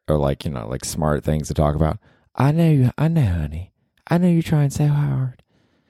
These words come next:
You're just a little white ball, forty-six-year-old loser in East Village. <laughs> You got a twice week podcast. I get it. I get it. But, honey, it's one forty.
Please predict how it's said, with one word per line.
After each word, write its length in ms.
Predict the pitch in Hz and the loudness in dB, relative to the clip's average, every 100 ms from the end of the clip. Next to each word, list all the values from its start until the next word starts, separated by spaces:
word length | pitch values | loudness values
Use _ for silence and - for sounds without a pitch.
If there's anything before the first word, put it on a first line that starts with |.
| _ _ _ _ | _ _ _ _
You're 140 | 110 | 0
just 140 | 113 127 | 2 4
a 20 | |
little 320 | 127 120 127 _ _ | 4 2 0 _ _
white 320 | - 113 107 | 0 2 2
ball, 360 | - 110 113 117 | 2 2 4 2
forty-six-year-old 960 | - 117 117 120 120 - 120 110 120 117 | 2 0 0 2 0 2 2 4 4 4
loser 560 | 113 113 120 117 131 - | 2 2 0 0 -2 -4
in 160 | - - - | -4 -4 -2
East 240 | 98 135 | -4 -2
Village. 540 | 117 117 117 120 - _ _ _ - | 0 0 0 -2 -8 _ _ _ -16
<laughs> 140 | - - _ _ - - _ - | -16 -16 _ _ -20 -20 _ -2
You 120 | 107 | 2
got 80 | 92 | 2
a 60 | |
twice 360 | 90 104 107 - | 2 2 2 2
week 200 | 135 - | 0 2
podcast. 680 | 113 110 107 104 104 - - | 2 2 4 2 2 0 -2
I 60 | |
get 240 | 139 131 143 | 2 2 0
it. 100 | - | -4
I 60 | - | -8
get 280 | - 214 220 | 0 2 2
it. 160 | 240 - _ _ _ - _ _ _ _ _ _ - | -2 -4 _ _ _ -20 _ _ _ _ _ _ 0
But, 120 | 196 | 2
honey, 280 | 208 214 208 | 2 2 2
it's 160 | - | 2
one 200 | 202 208 | 0 2
forty. 480 | 202 208 220 190 | 2 2 2 0